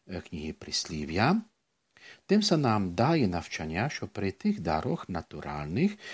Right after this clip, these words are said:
має людина спіше, більше боятися,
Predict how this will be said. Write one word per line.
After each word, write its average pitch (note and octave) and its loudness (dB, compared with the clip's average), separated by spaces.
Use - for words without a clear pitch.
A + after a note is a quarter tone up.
має F#3 6
людина F2 0
спіше, - 0
більше G#2 6
боятися, G#2 6